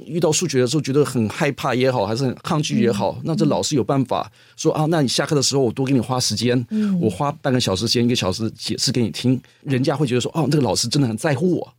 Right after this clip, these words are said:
Speaker 2: 嗯。
Speaker 1: 他愿意为我花这个时间，感动了我，
Speaker 2: 嗯。
Speaker 1: 我愿意去学习。”
Speaker 2: 嗯。
Speaker 1: 这就感动力。
Speaker 2: 是。
Speaker 1: 那找个更早的例子，就是西洋棋。
Speaker 2: 嗯。
Speaker 1: 西洋棋就九零年代就发现说，
Speaker 2: 嗯。
Speaker 1: 就电脑已经下过人了。
Speaker 2: 早就已经可以下了，对。
Speaker 1: 但是还是有人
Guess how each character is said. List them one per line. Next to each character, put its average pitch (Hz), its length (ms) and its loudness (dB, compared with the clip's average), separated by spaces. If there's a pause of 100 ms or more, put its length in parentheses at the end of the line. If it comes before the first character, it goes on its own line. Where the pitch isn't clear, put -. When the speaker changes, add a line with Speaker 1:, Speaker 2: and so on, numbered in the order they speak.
Speaker 2:
嗯。 233 260 -2
Speaker 1:
他 175 100 -2
愿 156 160 4
意 139 60 2
为 120 80 -8
我 131 100 0
花 135 160 -2
这 135 60 0
个 139 40 2
时 107 220 0
间， 131 240 0 (300)
感 98 180 -8
动 147 140 0
了 107 40 0
我， - 160 -6 (180)
Speaker 2:
嗯。 226 200 -2
Speaker 1:
我 220 80 0
愿 135 160 0
意 127 40 2
去 123 120 0
学 98 220 -2
习。” - 340 -10
Speaker 2:
嗯。 190 100 -2
Speaker 1:
这 180 120 0
就 185 80 2
感 - 160 0
动 98 180 2
力。 - 140 -4 (500)
Speaker 2:
是。 175 260 -6
Speaker 1:
那 151 160 2
找 110 220 0
个 110 160 2
更 175 160 2
早 85 140 -2
的 - 80 -8
例 120 100 4
子， - 160 -8 (140)
就 120 100 -8
是 113 80 -4
西 120 180 0
洋 107 160 2
棋。 - 300 0
Speaker 2:
嗯。 175 540 0 (180)
Speaker 1:
西 - 200 -4
洋 180 140 2
棋 135 380 0 (200)
就 160 140 -2
九 147 200 0
零 110 140 2
年 123 160 2
代 147 160 2
就 185 140 0
发 131 160 -2
现 120 100 0
说， 120 320 2 (260)
Speaker 2:
嗯。 151 80 -14
Speaker 1:
就 147 100 -2
电 151 160 2
脑 92 160 2
已 92 60 -2
经 110 180 0
下 160 220 0
过 123 160 2
人 - 100 0
了。 170 40 -4
Speaker 2:
早 - 0 -
就 - 0 -
已 - 20 -6
经 233 100 2
可 147 80 0
以 - 20 -4
下 151 260 -6
了， 139 200 -10
对。 160 320 -4 (240)
Speaker 1:
但 220 140 0
是 196 300 2
还 - 220 -2
是 202 220 0
有 143 160 2
人 107 280 0